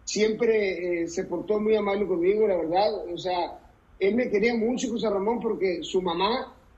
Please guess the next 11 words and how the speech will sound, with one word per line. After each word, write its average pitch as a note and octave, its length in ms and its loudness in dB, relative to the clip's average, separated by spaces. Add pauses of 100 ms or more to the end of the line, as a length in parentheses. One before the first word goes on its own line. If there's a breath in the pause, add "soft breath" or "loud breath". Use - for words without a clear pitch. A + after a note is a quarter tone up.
(280)
que F3+ 60 0
en E3 100 -2
paz G3+ 160 6
descanse, A3 760 2
eh, F3 520 0
me F#3 180 0
quería G3+ 280 2
mucho. A#3 540 0 (440)
Entonces, G#3 600 0
eh, F#3+ 400 2 (420)
eh, - 80 -10